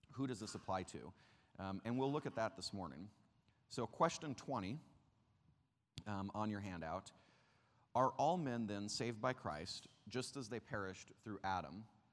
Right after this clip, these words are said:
Before we get into their answer, this question kind of makes sense, doesn't it? So Adam's sin brought death to everyone, not just a chosen few. Jesus is sometimes referred to the last Adam.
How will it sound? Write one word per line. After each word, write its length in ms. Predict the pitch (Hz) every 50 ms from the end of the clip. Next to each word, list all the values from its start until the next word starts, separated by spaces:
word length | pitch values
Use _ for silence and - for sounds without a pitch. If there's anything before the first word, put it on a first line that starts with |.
| _ _ _ _ _ _ _ _ _ _ -
Before 420 | 131 127 - - - 160 185 202
we 120 | 185 165 143
get 160 | 123 139 131
into 240 | 131 131 123 - 127
their 180 | 113 110 104 -
answer, 460 | - 101 92 87 - 82 78 82 117 123 - - - _ _ _ _ _ _ _ _ _ _ _ _ _ _ _ _ _ _ _ _ -
this 140 | 156 - -
question 400 | - 185 196 - - - 175 143
kind 240 | - - 139 139
of 80 | 131 110
makes 200 | 123 104 - -
sense, 300 | - 156 110 107 - -
doesn't 260 | - 87 90 90 110
it? 140 | 123 139 - - - - - _ _ _ _ _ _ _
So 220 | - - 139 131 - -
Adam's 360 | 117 131 156 180 202 185 147
sin 540 | - - - - 151 131 104 90 90 98 107 - - 107
brought 260 | - 117 110 104 107 104
death 220 | 113 110 117 - -
to 120 | 117 -
everyone, 540 | 117 120 98 98 85 82 82 80 85 98 - -
not 220 | 107 110 117 104
just 220 | 107 120 107 - 110
a 60 | 98
chosen 380 | - 120 110 104 92 101 90 - -
few. 300 | 127 120 82 67 80 92 - - - _ _ _ _ _ _ _ _ _ _ _ _ -
Jesus 320 | - 139 180 180 151 147
is 80 | 131 -
sometimes 400 | 151 135 131 139 139 127 107 113
referred 260 | 110 - 131 123 113
to 80 | 110
the 140 | 104 92 92
last 400 | 87 90 107 131 147 - - -
Adam. 340 | - 80 76 78 87 107